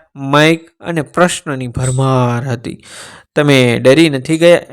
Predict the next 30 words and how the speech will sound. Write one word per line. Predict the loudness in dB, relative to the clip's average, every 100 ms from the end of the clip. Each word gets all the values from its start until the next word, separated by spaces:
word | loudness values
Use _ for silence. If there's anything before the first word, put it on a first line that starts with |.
| -20 _ _ _ _
એકલી | -2 -2 0 -2
હતી | 0 -2
ત્યારે | 0 2 2
શું | 0 -8 -6
લાગ્યું? | -2 -2 -4 -12 -12 -6
આતંકવાદીઓનો | -2 -2 2 2 2 2 0 -2
પ્લાન | -2 0 0 -2
શું | -6 -6 -6
હતો? | -8 -6 -8 -10 _
પોલીસ | 0 2 2 0
ઓફિસરે | -2 -4 0 4 4
એક | 2
ક્ષણ | -2 0 0 0
માટે | -2 -4 -6 -10 _
કેમેરા | -8 -4 0 0
તરફ | 0 -2 0
જોયું | 4 4 4 0 -14 -20 _ _ _ _
અને | -8 0
પછી | 0 0 -2 0
છે | 2 2 0 -8 _
એ | -2 -2
ધીમે | -2 0 2
ધીમે | 2 0 0 -2 -10 _ -20 -10
દ્રઢ | -2 2 4 4
અવાજમાં | 4 4 2 -4 -6
કહ્યું | -2 -2
કે, | 0
"હું | -2 -2 0
પોલીસ | 4 4 4 0
છું, | -2 -2